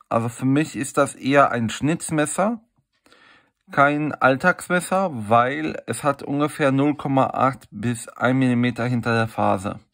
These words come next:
Ist also ein sehr stabiles Messer, ne?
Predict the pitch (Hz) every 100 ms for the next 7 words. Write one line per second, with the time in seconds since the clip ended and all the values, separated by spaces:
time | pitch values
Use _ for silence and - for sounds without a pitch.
0 | _ _ _ _ _ _ _ - - -
1 | - _ _ _ _ - - - 127 127
2 | 123 - _ 123 120 120 113 - 110 117
3 | 113 - 107 113 110 - - 113 - -
4 | _ _ _ _ _ _ - 110 180